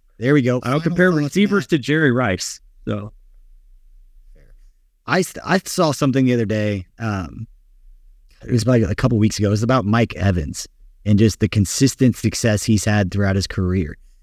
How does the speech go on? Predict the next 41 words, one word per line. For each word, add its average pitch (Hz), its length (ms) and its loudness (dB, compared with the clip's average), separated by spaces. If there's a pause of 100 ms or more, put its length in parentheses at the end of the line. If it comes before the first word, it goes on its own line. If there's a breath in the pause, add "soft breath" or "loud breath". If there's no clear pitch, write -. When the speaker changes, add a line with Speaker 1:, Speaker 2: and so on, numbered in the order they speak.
(320)
Speaker 1:
And 139 100 0
it 139 40 6
was 139 120 2
something 180 360 4
like 123 340 2
Mike 151 280 -2
Evans 143 320 2
would 127 100 0
have 123 140 -2
to 123 80 -4
have, 120 120 0
like, 117 280 -2
eight 120 260 0
more 117 260 -2
seasons 113 500 0
like 135 220 -2
this 139 240 -2
to - 120 -20 (120)
catch 127 240 -6
Jerry 117 280 -4
Speaker 2:
Exactly. 117 400 0
Speaker 1:
Rice. - 180 -8 (320 soft breath)
And 160 160 0
what 180 140 0
he 170 120 4
Speaker 2:
Yeah, 123 140 2
Speaker 1:
did 107 100 -2
is, 165 60 -2
like, 160 100 4
Speaker 2:
eight 147 140 0
Speaker 1:
he 214 60 0
had 208 100 0
Speaker 2:
more 135 80 -16
Speaker 1:
ten 165 140 -2
Speaker 2:
one 180 80 2
thousand 170 120 -6
Speaker 1:
straight 156 280 0
Speaker 2:
yard - 100 -16
Speaker 1:
thousand 147 360 0
yard 117 320 -4
seasons. 120 600 -4